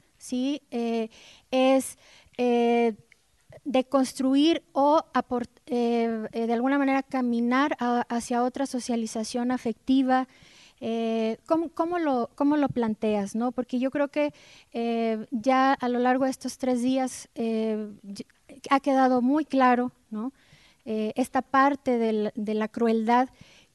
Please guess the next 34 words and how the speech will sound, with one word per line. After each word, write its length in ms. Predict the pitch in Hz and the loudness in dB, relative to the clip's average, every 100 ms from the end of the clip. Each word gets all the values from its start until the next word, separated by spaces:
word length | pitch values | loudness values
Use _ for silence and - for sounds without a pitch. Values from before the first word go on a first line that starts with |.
| _ | _
que, 840 | 254 226 226 220 214 214 208 202 - | -2 0 2 2 2 0 0 -4 -8
eh, 800 | 233 - 214 202 202 196 196 202 | -14 -8 -6 -4 -4 -6 -8 -6
que 100 | 233 | -2
de 60 | 233 | 0
alguna 280 | 254 302 | 2 2
manera, 500 | 302 262 254 269 302 - | 2 2 2 2 0 -2
eh, 340 | 233 226 220 220 | -4 -2 -2 -2
oprime, 600 | 233 - 254 311 339 285 370 _ _ - | -4 0 2 4 4 2 -2 _ _ -12
eh, 180 | 220 220 | -8 -4
no 160 | 233 | -2
nada 220 | 294 339 | 0 0
más 240 | 302 285 277 | 0 0 -2
a 60 | |
las 180 | 247 220 | -4 -4
mujeres, 600 | 202 - 269 269 202 - _ _ | -8 -2 0 2 -2 -10 _ _
¿sí? 300 | - - 214 - - _ - | -16 -12 -12 -14 -20 _ -6
O 60 | |
a 40 | 220 | -2
las 360 | 220 220 - | 0 -2 -4
personas, 640 | - 220 254 240 262 262 - - - _ | -6 -4 -2 0 0 -2 -10 -20 -20 _
eh, 600 | 220 220 208 208 202 214 _ _ _ | -6 -4 -2 -2 -4 -8 _ _ _
encasilladas 760 | 220 226 220 226 240 247 247 | -6 -4 -4 -2 0 0 0
en 100 | 247 | -2
la 80 | 226 | -2
diversidad 440 | 214 214 202 220 214 | -2 -4 -4 -6 -6
sexual, 420 | 214 - 240 269 | -8 -6 -2 -2
sino, 240 | - 226 208 - | -2 -8 -8 -6
ni-, 280 | 220 214 - | -4 -2 -4
sino 300 | - 226 226 | -4 -4 -4
también 340 | 220 226 311 | -4 -2 -2
oprime 300 | 311 262 254 | -2 -2 0
a 60 | 233 | -2
los 140 | 196 | -2
varones, 680 | 180 185 277 254 - - | -2 2 4 2 -2 -12